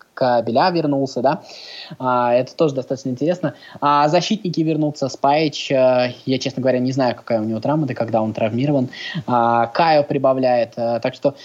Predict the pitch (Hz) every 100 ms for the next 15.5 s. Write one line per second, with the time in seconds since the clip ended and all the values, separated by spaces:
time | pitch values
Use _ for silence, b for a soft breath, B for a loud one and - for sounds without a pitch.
0 | B 139 165 175 160 160 - 143 - -
1 | 143 139 139 135 131 131 127 - 143 139
2 | 147 170 165 156 - 147 151 147 131 -
3 | 135 120 117 127 120 120 175 185 - 135
4 | 135 139 143 151 170 147 127 - 123 -
5 | 143 160 165 135 135 139 - 135 139 156
6 | 147 - B B 120 156 156 175 147 -
7 | 113 113 123 151 160 135 131 117 107 120
8 | 120 120 117 113 120 120 113 131 - 135
9 | 117 123 117 113 110 113 - - 123 139
10 | 165 B B B B 135 139 139 127 151
11 | 147 147 139 135 135 131 123 147 147 B
12 | B B B B B _ _ _ _ _
13 | - 151 147 160 156 156 143 156 160 127
14 | 127 113 107 - 117 117 127 143 180 -
15 | 131 98 120 123 117